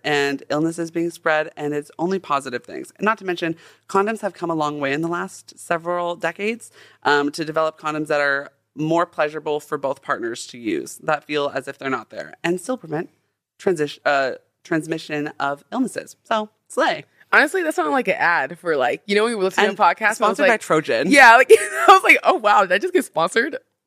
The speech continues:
Speaker 2: Slay.
Speaker 1: Trojan,
Speaker 2: Okay.
Speaker 1: contact me.
Speaker 2: And, uh, honestly, I think people forget,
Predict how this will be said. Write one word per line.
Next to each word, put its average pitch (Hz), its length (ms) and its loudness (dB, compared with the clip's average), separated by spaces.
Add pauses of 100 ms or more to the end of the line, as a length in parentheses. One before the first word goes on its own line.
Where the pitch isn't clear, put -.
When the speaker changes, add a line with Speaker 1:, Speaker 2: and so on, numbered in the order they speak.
(140)
Speaker 2:
Slay. 214 440 0
Speaker 1:
Trojan, 185 300 0
Speaker 2:
Okay. 170 200 4
Speaker 1:
contact 143 340 -6
me. 139 280 -16 (240)
Speaker 2:
And, 254 160 8
uh, 220 120 6 (300)
honestly, 302 420 4
I 240 100 4
think 294 220 -8
people 254 300 0
forget, 180 580 0